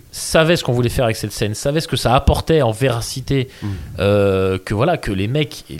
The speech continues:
Speaker 1: des, des supporters de foot sont dos au match face à leurs, euh, collègues supporters et ils gueulent dans un mégaphone pour que, pour haranguer la foule pendant deux fois quarante-cinq minutes,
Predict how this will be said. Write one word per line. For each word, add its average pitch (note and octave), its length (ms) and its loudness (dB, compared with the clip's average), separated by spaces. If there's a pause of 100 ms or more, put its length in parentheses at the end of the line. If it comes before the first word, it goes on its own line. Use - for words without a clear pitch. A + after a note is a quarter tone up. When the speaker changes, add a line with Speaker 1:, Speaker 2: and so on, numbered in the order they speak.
(160)
Speaker 1:
des, G2 220 -6
des G2+ 140 -4
supporters D3 460 0
de G2+ 80 0
foot - 380 0 (420)
sont D#3 340 -2 (100)
dos G#2+ 360 4
au C#3 40 6
match E3 400 0
face - 380 0
à B2+ 80 4
leurs, B2+ 240 2
euh, F2+ 640 0
collègues A#2 420 0
supporters - 520 -4 (360)
et E3+ 100 4
ils A#2+ 220 -4
gueulent E3 380 2 (160)
dans C3 280 0
un C#3+ 40 0
mégaphone B2+ 520 0
pour A2+ 200 -4
que, F#2 300 -4
pour G2+ 400 -2
haranguer A#2+ 380 0
la F#2 100 0
foule G#3+ 240 -2 (320)
pendant D#3+ 420 0 (320)
deux A#2+ 180 -2
fois F3+ 160 0
quarante-cinq C#3+ 380 -2
minutes, D3+ 280 -6